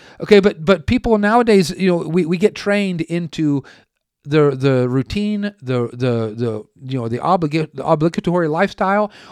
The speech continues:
or even just a pattern of even getting a pattern of God's presence, where we're used to singing three songs and having goosebumps and,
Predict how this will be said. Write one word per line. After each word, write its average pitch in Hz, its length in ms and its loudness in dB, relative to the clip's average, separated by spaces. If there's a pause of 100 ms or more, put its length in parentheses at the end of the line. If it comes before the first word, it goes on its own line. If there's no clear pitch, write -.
or 175 160 2
even 196 320 -4
just 190 180 -4
a 165 100 -2
pattern 190 640 -6
of 143 160 -8
even 202 340 -4
getting 208 200 -2
a 196 80 -4
pattern 208 320 -2
of 208 80 -4
God's 208 260 0
presence, 208 520 -2 (320)
where 165 180 6
we're 151 160 2
used 170 280 -2
to 175 60 -6
singing 185 360 -6
three 190 200 -2
songs 190 460 -2
and 151 80 -6
having 165 240 0
goosebumps 196 580 -2
and, 131 140 -6